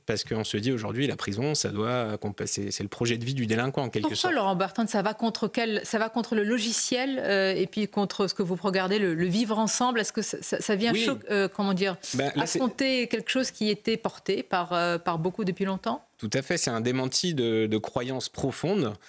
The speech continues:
Speaker 1: euh, d'égalité, du fait qu'il suffisait de, d'accompagnement, de, de réinsertion, euh, pour faire des miracles. Et c'est un échec massif. On a mis énormément d'argent là-dedans, comme en politique de la ville, comme dans un tas d'autres sujets. Et ça ne fonctionne pas. Et on a du mal à admettre ça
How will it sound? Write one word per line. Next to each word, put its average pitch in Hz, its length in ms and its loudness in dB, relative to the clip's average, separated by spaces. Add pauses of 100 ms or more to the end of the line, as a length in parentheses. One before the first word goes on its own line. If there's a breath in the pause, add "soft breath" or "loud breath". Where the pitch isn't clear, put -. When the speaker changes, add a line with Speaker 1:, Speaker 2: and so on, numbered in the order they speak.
(280 loud breath)
Speaker 1:
euh, 104 460 2
d'égalité, 120 1080 2
du 117 140 -2
fait - 300 -2
qu'il 120 380 2
suffisait 117 600 2
de, 110 220 0
d'accompagnement, 113 1080 0
de, 110 260 0
de 107 100 0
réinsertion, 117 800 0 (380 loud breath)
euh, 107 180 2
pour 120 200 -4
faire 123 200 0
des 117 100 0
miracles. 127 460 0 (300 loud breath)
Et 113 580 0
c'est - 380 2
un 123 120 0
échec 123 280 0
massif. - 440 0
On 110 60 0
a 107 60 0
mis 110 140 2
énormément 131 560 2
d'argent 113 260 -2
là-dedans, 113 380 0
comme 123 200 0
en 110 80 -2
politique 113 360 -4
de 110 80 0
la 110 80 2
ville, 135 220 -2
comme 107 160 -2
dans 104 180 -2
un 101 60 -2
tas 147 160 -2
d'autres 123 180 -4
sujets. 127 420 0 (480 loud breath)
Et 165 120 2
ça 160 120 0
ne 151 60 0
fonctionne 135 380 0
pas. 120 240 0
Et 120 100 0
on 113 140 2
a 117 80 2
du 113 160 0
mal 147 200 2
à 143 40 2
admettre 120 400 -2
ça 135 400 0